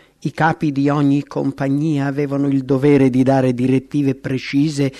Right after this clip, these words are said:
circa tutti i movimenti che le trombe indicavano di fare. Chi trascurava di eseguire gli ordini dati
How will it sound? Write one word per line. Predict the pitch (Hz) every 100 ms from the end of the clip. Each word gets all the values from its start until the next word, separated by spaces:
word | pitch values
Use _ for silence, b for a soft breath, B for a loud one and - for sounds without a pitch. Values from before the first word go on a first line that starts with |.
| B B
circa | - 226 214 - 190
tutti | - 240 - 202
i | 185
movimenti | 175 170 175 196 240 226 - 175
che | 185
le | 180 180
trombe | 190 220 202 180
indicavano | 175 165 175 202 185 156
di | 147 143
fare. | - 95 95 - b b b b b b b
Chi | _ 156 151
trascurava | 143 131 - 135 135 123 117 117
di | 120
eseguire | 113 113 113 127 127 120
gli | 113 120
ordini | 131 117 113 113 110
dati | 120 135 - 160 160